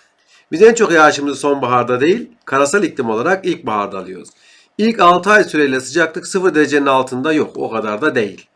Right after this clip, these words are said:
O sert karasalda oluyor. Cevabımız C şıkkıdır.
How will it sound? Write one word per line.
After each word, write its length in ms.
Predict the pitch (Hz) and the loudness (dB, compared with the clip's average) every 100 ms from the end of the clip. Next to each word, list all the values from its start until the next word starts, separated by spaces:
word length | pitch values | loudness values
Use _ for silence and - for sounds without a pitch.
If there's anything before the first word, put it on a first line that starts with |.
| _ _ - | _ _ -6
O 160 | 156 | -4
sert 320 | 160 165 156 | -2 -2 -2
karasalda 560 | - 101 - 98 92 95 | -4 -10 -10 -14 -16 -18
oluyor. 380 | 101 82 - _ _ _ | -20 -20 -20 _ _ _
Cevabımız 880 | - 156 151 127 107 101 127 156 - _ _ - | -4 0 2 2 0 -6 -8 -8 -14 _ _ -6
C 220 | 160 139 | -2 -2
şıkkıdır. 720 | - 92 - - 107 - _ | -4 -14 -20 -20 -20 -20 _